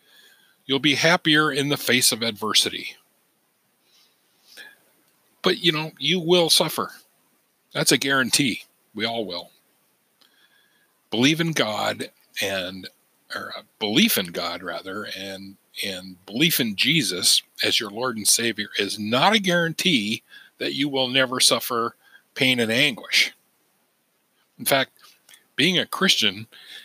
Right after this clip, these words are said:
is almost like asking for pain and suffering. The Bible says so. It's a virtual guarantee. But having the Holy Spirit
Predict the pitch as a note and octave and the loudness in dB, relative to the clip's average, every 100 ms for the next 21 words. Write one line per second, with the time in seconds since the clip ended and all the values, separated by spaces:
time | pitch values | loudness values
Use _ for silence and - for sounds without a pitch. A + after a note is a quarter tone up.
0 | - _ - A#2+ G#2+ - - _ _ - | -20 _ 0 2 4 0 -2 _ _ -20
1 | - _ - C#3 C#3+ B2 - A2+ - - | -20 _ 0 2 2 2 4 2 0 -4
2 | C3 D#3 - - F#2 F#2+ - G#2 - A#2 | 0 2 2 0 -14 -16 -14 -10 -2 0
3 | G#2+ G2 F2 A2 - - - - - _ | 2 0 0 -2 -6 -18 -18 -18 -18 _
4 | _ _ _ _ _ _ - C#3+ E3+ E3 | _ _ _ _ _ _ -4 0 2 2
5 | - D3+ - G2 - _ _ _ _ _ | 0 0 -2 -4 -6 _ _ _ _ _
6 | _ _ _ _ _ _ _ - _ _ | _ _ _ _ _ _ _ -20 _ _
7 | _ _ _ _ _ A2 - A2 B2+ C#3+ | _ _ _ _ _ 0 0 0 0 0
8 | C3 B2 A2 A#2 G#2 F#2+ - F2 - - | 0 -2 0 0 0 -2 -4 -6 -14 -20
9 | _ _ _ _ _ - A2 D3 D3+ E3 | _ _ _ _ _ -4 0 2 2 -2
10 | B2 - - D#3+ D#3+ - - - D3 C3+ | -2 -4 0 4 6 6 4 4 4 4